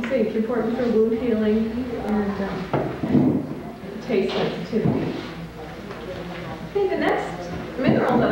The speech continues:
I'd like to talk about is iron. And, um, this, this is a concern for women, but it's also a concern for, for men too. Um,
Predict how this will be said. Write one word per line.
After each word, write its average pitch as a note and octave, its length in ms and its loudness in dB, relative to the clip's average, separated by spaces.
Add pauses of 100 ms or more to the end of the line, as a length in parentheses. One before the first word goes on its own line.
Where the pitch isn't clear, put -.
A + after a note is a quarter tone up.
I'd A#3 80 2
like A#3 240 2
to - 80 -10
talk D#4 300 0
about G#3+ 320 4
is G#3+ 220 2
iron. A#3+ 580 2 (840)
And, G#3 500 2
um, F#3+ 420 0
this, - 300 2 (100)
this G#4 220 2
is C#5 160 4
a B4 240 2
concern D#4 480 0
for D4 100 0
women, A3+ 400 4
but A3+ 100 0
it's G#3+ 200 2
also B3+ 360 0
a - 40 -2
concern A#3 500 2
for, F#3+ 240 0 (120)
for A3 140 2
men F#3+ 400 2
too. G3 380 2 (680)
Um, G#3 440 0